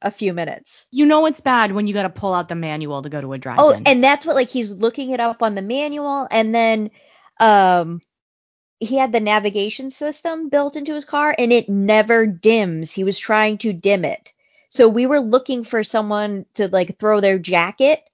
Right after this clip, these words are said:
Speaker 1: over it because it was a bright light in the car.
Speaker 2: Right, right.
Speaker 1: It was just, yeah. And, <laughs> um, it was, it was also funny because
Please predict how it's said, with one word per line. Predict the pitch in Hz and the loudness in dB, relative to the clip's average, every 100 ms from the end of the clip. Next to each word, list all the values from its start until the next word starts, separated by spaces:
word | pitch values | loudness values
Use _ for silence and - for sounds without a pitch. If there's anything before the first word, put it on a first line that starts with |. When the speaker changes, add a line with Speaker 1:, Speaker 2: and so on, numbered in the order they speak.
| _ _ _ - | _ _ _ 2
Speaker 1:
over | 220 233 262 294 | 2 4 2 4
it | 302 - | 2 0
because | 226 214 202 | -4 -2 -2
it | 185 | -2
was | 175 | -2
a | 185 | -2
bright | 165 180 196 | 0 0 0
light | 175 185 220 - | 0 0 -2 -4
in | 190 196 | -4 -2
the | 190 | -2
car. | 190 180 175 247 370 _ _ | -2 -2 0 -2 -6 _ _
Speaker 2:
Right, | 160 151 143 _ | -16 -16 -18 _
right. | 147 143 _ _ _ _ _ _ _ _ _ - _ - | -20 -20 _ _ _ _ _ _ _ _ _ -20 _ -2
Speaker 1:
It | 254 | 0
was | 277 226 | 0 -2
just, | 247 226 - - _ | -4 -6 -10 -20 _
yeah. | 202 180 160 - - | 2 2 2 -4 2
And, | 220 214 202 180 | 6 6 4 -4
<laughs> | - | 0
um, | 226 - 262 226 208 - - | 0 2 2 0 -4 -12 -6
it | 240 | -2
was, | 233 - | -2 -4
it | - | -4
was | 220 220 | -2 -2
also | 226 226 214 | -2 -2 -6
funny | - 294 233 196 190 | -2 0 2 0 -2
because | 202 - 190 185 180 180 | -6 -2 0 2 0 -4